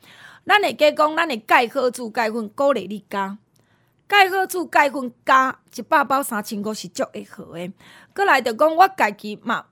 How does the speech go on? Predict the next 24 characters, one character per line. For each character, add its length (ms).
一 120
直 100
甲 80
你 140
提 180
醒， 160
即 140
马 120
搁 140
有 80
日 140
头 180
补 180
充 200
钙 180
质， 160
真 300
的 180
真 300
正 280
加 220
足 100
好 260
诶。 140